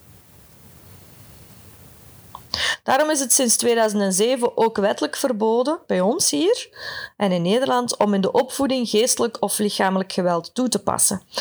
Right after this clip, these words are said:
En dat zouden we ook moeten doortrekken naar onze dieren. Positieve di-, di-, discipline en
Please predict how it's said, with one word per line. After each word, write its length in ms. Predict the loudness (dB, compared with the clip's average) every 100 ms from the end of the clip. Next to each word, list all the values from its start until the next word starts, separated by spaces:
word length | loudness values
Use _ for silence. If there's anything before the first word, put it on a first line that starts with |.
| -4 -4 -8 _
En 280 | -2 0 -2 -2
dat 220 | 0 2
zouden 280 | 0 2 0
we 60 | 2
ook 220 | 0 2
moeten 240 | -2 0
doortrekken 640 | 0 0 -2 -2 -2 -2 -4 -8 -4
naar 260 | -2 0
onze 220 | 0 0
dieren. 460 | 0 0 0 0 -2 -8 -20 _ _ -20 -20 -20 -20 -20 -20 -20 -20 -20 -20 -20 -20 -20 -20 -20 -20 -20 -20 -20 -20 -20 -20 -20 -20 -20 -20 -20 -12 -8 -6 -6 -6 -6
Positieve 600 | -2 0 0 0 0 0
di-, 400 | 0 0 -2 -6 -4
di-, 380 | 0 0 -2 -6 -8 -6
discipline 920 | -2 0 0 -2 -2 -2 0 0 -4 _ -14 -12 -12 -14 -18 -20 -20 _
en 300 | 2 2